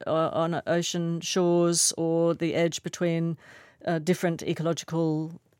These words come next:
uh, systems, uh, they're, they're known as the richest places on Earth. They're the place where things meet. It's not surprising. Um, uh, I'm not talking about hard borders. Uh,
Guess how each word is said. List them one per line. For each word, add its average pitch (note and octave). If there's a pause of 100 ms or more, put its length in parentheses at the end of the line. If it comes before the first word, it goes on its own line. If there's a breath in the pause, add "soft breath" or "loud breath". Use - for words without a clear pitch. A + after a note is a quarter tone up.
(240)
uh, -
systems, E3 (560 loud breath)
uh, F3
they're, F3 (160)
they're E3+
known F#3
as F3
the F3
richest -
places F3
on F3
Earth. F#3
They're E3
the E3
place F3
where F#3
things G3
meet. G#3
It's E3+
not G3+
surprising. G3 (460 loud breath)
Um, E3+ (100)
uh, F3+
I'm F3
not F#3+
talking F#3+
about F#3
hard G3
borders. G#3+ (140)
Uh, E3+